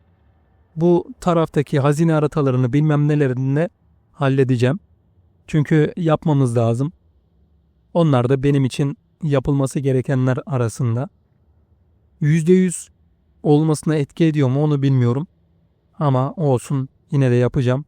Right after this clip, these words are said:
Bu Animus veri parçalarını da toplayacağım. Yüz tane var.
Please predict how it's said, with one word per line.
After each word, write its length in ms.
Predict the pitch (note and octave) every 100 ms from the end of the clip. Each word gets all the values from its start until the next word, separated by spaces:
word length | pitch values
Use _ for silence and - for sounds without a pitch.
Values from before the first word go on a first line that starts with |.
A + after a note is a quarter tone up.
| _ _ _ _ _
Bu 260 | D#3 D3+ D#3
Animus 440 | D#3+ D3 C#3 -
veri 200 | C#3+ C#3+
parçalarını 680 | D3+ C#3+ A#2+ C#3 B2 A#2+ A#2+
da 160 | D3+ G#3 _ _ _ _ -
toplayacağım. 640 | C#3 - C#3+ B2+ B2 D3 - _ _ _ -
Yüz 200 | D#3+ -
tane 300 | D3 B2 A#2+
var. 220 | C#3+ -